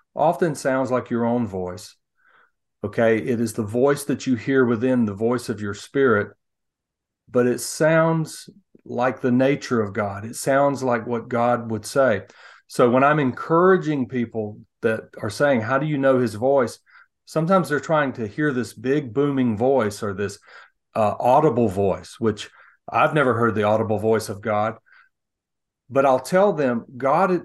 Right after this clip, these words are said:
loves this communion where he speaks, we listen, we speak, he listens, he speaks.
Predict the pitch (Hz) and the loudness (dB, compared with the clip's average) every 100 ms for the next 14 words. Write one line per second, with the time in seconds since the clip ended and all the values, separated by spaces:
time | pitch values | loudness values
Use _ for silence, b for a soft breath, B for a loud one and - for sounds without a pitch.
0 | - - 127 127 147 185 139 120 110 113 | -8 -14 -6 -2 2 4 4 2 -2 -4
1 | 131 - - - 135 127 131 156 170 139 | -4 -4 -14 -4 2 4 4 4 4 4
2 | 120 113 110 123 165 - - 156 147 - | 4 4 2 0 -4 -4 -2 -2 -2 -4
3 | 147 147 147 147 156 139 123 143 139 - | -2 2 2 2 -2 -4 -2 -4 -6 -6
4 | 147 139 135 - - 113 143 143 139 139 | -4 -4 -8 -20 -10 -4 0 2 0 0
5 | 143 131 135 143 - 147 | -4 -2 -4 -4 -2 -2